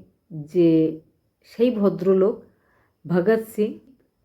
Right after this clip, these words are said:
সে নাকি স্কুলের উন্নতির জন্য, যাতে স্কুলে অনেক স্টুডেন্ট বেড়ে যায়, সেই জন্য একটা বাচ্চার বলি দিতে হবে, তাই জন্য তিনি কৃতার্থকে বলি দিয়েছেন। এই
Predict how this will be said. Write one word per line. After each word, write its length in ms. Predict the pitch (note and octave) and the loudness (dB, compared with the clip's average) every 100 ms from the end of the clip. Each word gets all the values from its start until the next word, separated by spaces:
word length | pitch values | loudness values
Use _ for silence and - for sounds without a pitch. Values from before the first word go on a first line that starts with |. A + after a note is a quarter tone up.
| _ | _
সে 240 | - A3+ | 0 2
নাকি 320 | A#3 A#3 B3+ | 2 -2 -6
স্কুলের 560 | A#3+ - - G#3+ A#3 A#3 | -8 -12 -10 4 6 6
উন্নতির 520 | G3 F#3+ G3 A#3+ G3+ | 2 -4 -6 -6 -4
জন্য, 460 | G#3 G#3 G#3 A3+ G3+ | 0 0 0 -8 -6
যাতে 300 | D3+ - D#3+ | -6 -4 -8
স্কুলে 340 | - - F3 | -8 -6 -4
অনেক 300 | E3+ E3+ E3 | -2 -4 -8
স্টুডেন্ট 500 | - F3+ F3+ A3+ G#3 | -12 -8 -2 -2 2
বেড়ে 220 | G#3 G#3 | 4 4
যায়, 300 | G3 G#3 C#4 - | 2 -2 -6 -12
সেই 220 | - F#3 | -6 -4
জন্য 460 | G3 G#3 G3+ A3+ - | -2 -2 -6 -10 -14
একটা 280 | - D#3 - | -18 -12 -8
বাচ্চার 440 | E3 D3+ D3+ - E3 | -4 -6 -6 -6 -4
বলি 360 | D#3 D#3+ F#3+ | -2 0 0
দিতে 300 | G#3 G#3 G#3 | -2 -4 -4
হবে, 320 | E3+ D#3+ F#3+ - - _ _ _ | -4 -2 -4 -6 -12 _ _ _
তাই 240 | - F3 F#3 | -2 0 2
জন্য 340 | G3 G3+ A3+ | 0 -2 -6
তিনি 500 | A#3+ F#3 E3 C4+ - _ _ _ _ _ _ _ _ _ _ _ _ _ _ _ | -6 -8 -6 -8 -12 _ _ _ _ _ _ _ _ _ _ _ _ _ _ _
কৃতার্থকে 920 | F#3 F#3 G3 G3 G3+ - - A#3+ E4 - - | 0 0 2 0 -2 -10 -2 -2 -2 -10 -10
বলি 280 | D#3+ E3+ E3+ | 0 2 2
দিয়েছেন। 500 | D#3 C#3 B2+ - - - _ _ _ | 0 -4 -4 -10 -16 -18 _ _ _
এই 240 | A3 B3+ | 0 0